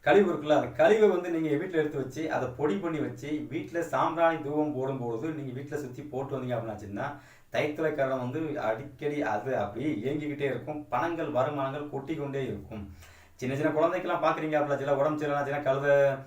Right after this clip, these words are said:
அந்த கழிவை வச்சு தான் உங்களுக்கு சாம்பிராணி தூபம் போட்டு அப்படி தீபம் கா-, காமிப்பாங்க. ஏன்னா, அது பிடிச்ச பீடைகள் ஒழியட்டு அப்படிங்கிறதுக்கு. அது வந்து ஏற்கனவே அது கழுதை அது போடுறது பீடைகள் ஒழியும். அதே கருணாக-, கருணாதனாக இருந்து நீங்க செஞ்சீங்க அப்படின்னா, வாழ்க்கையில உங்க கஷ்டங்கள்லாம் பீடையா ஒழிஞ்சு போகும்,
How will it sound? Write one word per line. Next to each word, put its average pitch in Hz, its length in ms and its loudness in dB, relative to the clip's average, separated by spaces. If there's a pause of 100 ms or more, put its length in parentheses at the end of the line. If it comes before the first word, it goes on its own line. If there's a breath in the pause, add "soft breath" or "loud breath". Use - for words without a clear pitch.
(240 loud breath)
அந்த 127 240 -2
கழிவை 143 280 4
வச்சு 131 180 0
தான் 151 140 2
உங்களுக்கு 131 600 -2
சாம்பிராணி 139 320 0
தூபம் 127 180 -4
போட்டு 127 200 -2
அப்படி 120 180 -2
தீபம் 131 220 0
கா-, 120 140 -2
காமிப்பாங்க. 113 460 -4
ஏன்னா, 127 240 0 (420 loud breath)
அது - 180 0
பிடிச்ச 131 260 -6 (100)
பீடைகள் 175 440 -2
ஒழியட்டு 160 400 0
அப்படிங்கிறதுக்கு. 107 680 -6
அது 156 280 0
வந்து 156 380 -2
ஏற்கனவே 175 540 2
அது 165 160 4
கழுதை 147 280 4 (140)
அது 139 160 0
போடுறது 147 300 -2
பீடைகள் 147 380 0
ஒழியும். 120 360 -4 (340 loud breath)
அதே - 220 -4
கருணாக-, 202 800 6
கருணாதனாக 185 600 6
இருந்து 190 340 0
நீங்க 185 140 -4
செஞ்சீங்க 151 360 -2
அப்படின்னா, 156 220 -4 (100)
வாழ்க்கையில 170 460 2
உங்க 156 220 -2
கஷ்டங்கள்லாம் 165 600 0
பீடையா 160 300 2
ஒழிஞ்சு 147 320 -2
போகும், 127 300 -2